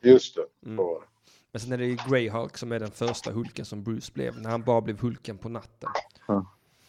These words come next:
Speaker 2: Som
Speaker 1: Ja,
Speaker 2: en
Speaker 1: just det, just det. Det var du,
Speaker 2: sadistisk
Speaker 1: det var du som
Speaker 2: kåt
Speaker 1: berättade
Speaker 2: jävel.
Speaker 1: för mig.
Speaker 2: Mhm.
Speaker 1: Det var lite så här Sherlock Holmes, men jag tar det sista. Det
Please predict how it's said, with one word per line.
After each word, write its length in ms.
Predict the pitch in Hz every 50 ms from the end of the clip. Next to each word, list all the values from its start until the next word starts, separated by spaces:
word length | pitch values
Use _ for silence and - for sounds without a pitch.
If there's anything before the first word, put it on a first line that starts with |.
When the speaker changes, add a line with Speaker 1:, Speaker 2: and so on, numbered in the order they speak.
| _ - - - - -
Speaker 2:
Som 160 | - 135 131
Speaker 1:
Ja, 260 | 135 131 147 143 135
Speaker 2:
en 80 | 131 135
Speaker 1:
just 260 | 151 160 156 - -
det, 80 | 131 120
just 220 | 117 135 135 120
det. 60 | 107
Det 60 | 101 113
var 60 | 113
du, 60 | 110
Speaker 2:
sadistisk 220 | 143 175 156 107
Speaker 1:
det 60 | 113 123 123 120
var 80 | 185 160
du 60 | -
som 140 | - 139 113 107
Speaker 2:
kåt 20 |
Speaker 1:
berättade 320 | 113 131 151 127 131 120 101
Speaker 2:
jävel. 80 | 87 -
Speaker 1:
för 100 | - 92
mig. 100 | 87 85 - _ -
Speaker 2:
Mhm. 480 | - 120 127 131 123 117 117 120 127 127 _ - - _ _ _ _ _ _ _ _ _ _ - - - -
Speaker 1:
Det 60 | - 120
var 60 | 123
lite 220 | 120 110 123 131
så 120 | - - 117
här 120 | 117 113
Sherlock 320 | 113 - 120 113 110 110
Holmes, 300 | - 113 110 107 104 - - - - - -
men 180 | 113 113 107 107
jag 120 | 110 107
tar 100 | 123 113
det 60 | 104
sista. 220 | - - 101 - 104
Det 60 | 104